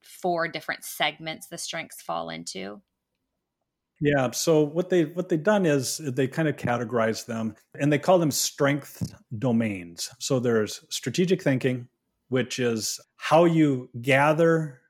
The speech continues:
Speaker 2: information to make better decisions. That's one domain. Another domain is influencing. And influencing is about how you kind of take control of a situation, how you get yourself heard, and how you allow other people to be heard.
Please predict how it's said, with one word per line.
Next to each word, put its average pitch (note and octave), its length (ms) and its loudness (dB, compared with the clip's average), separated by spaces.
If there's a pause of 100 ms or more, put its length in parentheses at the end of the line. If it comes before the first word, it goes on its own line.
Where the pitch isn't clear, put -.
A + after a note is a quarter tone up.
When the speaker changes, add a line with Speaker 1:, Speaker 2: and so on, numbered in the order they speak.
(360)
Speaker 2:
information B2+ 840 0 (140)
to - 120 -6
make A#2 320 -2
better A2+ 280 0
decisions. - 760 -8 (260)
That's A#2+ 220 -2
one A#2 220 0
domain. F#2 400 -8
Another D3+ 280 0
domain C#3 280 0
is A2+ 220 -6
influencing. A#2 720 -2 (260)
And A#2 80 -6
influencing D#3 640 0
is B2 100 -2
about A#2 360 0 (500)
how A#2+ 240 2
you C3 260 0
kind D3+ 200 0
of - 200 -6
take - 180 -8
control E3+ 400 2
of E3+ 80 4
a - 20 0
situation, E3 1000 -2
how C3 180 0
you D#3+ 500 2 (160)
get D3+ 200 -2
yourself D#3 420 0
heard, E3+ 540 2
and B2+ 100 -6
how D3 200 -2
you C#3+ 220 0
allow C3+ 480 0
other F3 220 4
people G2+ 380 -4
to G#2+ 100 -14
be G2 140 -12
heard. E2+ 340 -18